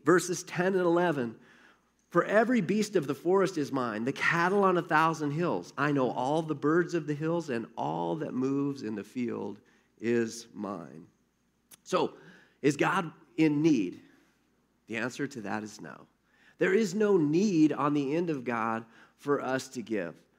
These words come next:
I can promise you that all of the need about giving is about us.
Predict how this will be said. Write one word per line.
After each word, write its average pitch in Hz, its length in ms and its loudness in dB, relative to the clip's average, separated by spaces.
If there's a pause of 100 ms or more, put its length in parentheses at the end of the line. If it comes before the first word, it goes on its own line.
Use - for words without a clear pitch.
(220)
I 202 120 4
can 202 200 -2
promise 160 420 0
you 160 60 0
that 139 200 -2
all 180 360 2
of 190 160 2
the 175 80 2
need 143 480 0
about 123 400 -4
giving 131 560 -2 (680)
is 110 120 -18
about 110 300 -6
us. - 560 -12